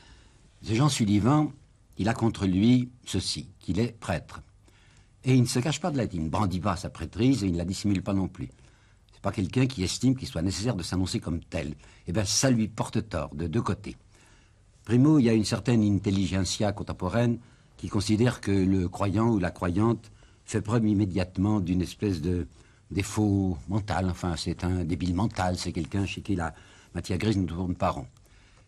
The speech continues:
Mais il y a d'autre part des gens qui ne l'aiment pas non plus parce que ce sont ceux que j'appellerais, si vous voulez, les, les grands ténors de la proclamation.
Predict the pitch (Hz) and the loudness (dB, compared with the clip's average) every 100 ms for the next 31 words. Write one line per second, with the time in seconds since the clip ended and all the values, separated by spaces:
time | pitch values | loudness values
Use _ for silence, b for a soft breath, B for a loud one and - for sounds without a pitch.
0 | _ 151 151 - - 90 98 101 107 - | _ 4 4 0 -8 -4 -2 0 -2 -2
1 | 82 92 104 104 85 76 95 107 98 87 | 0 2 0 0 -2 -2 -2 -2 -2 -4
2 | 80 - 143 127 95 - 95 - 92 - | -4 0 0 0 -6 -6 -4 -2 -2 0
3 | 120 - 80 82 80 78 104 - 78 76 | -2 -2 -4 -6 -4 -4 -4 -4 -4 -2
4 | 87 110 104 B B B B _ 78 92 | 2 0 0 B B B B _ -2 0
5 | 90 82 87 82 92 104 104 92 107 101 | 2 2 -2 -2 0 0 2 2 2 2
6 | 80 87 90 - - - 90 98 98 104 | 0 0 -2 -4 -16 -10 -6 -2 0 2
7 | - | 0